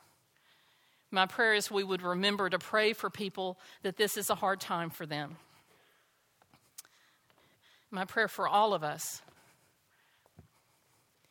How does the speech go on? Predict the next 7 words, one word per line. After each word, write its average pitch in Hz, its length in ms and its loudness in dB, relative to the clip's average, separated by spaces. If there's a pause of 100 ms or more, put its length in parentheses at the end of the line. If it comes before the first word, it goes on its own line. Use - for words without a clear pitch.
(580)
is 196 140 -4
that 190 160 0
we 220 180 -2
could 233 200 -6
be 226 140 -2
his 208 240 -4
vessels. 180 680 -8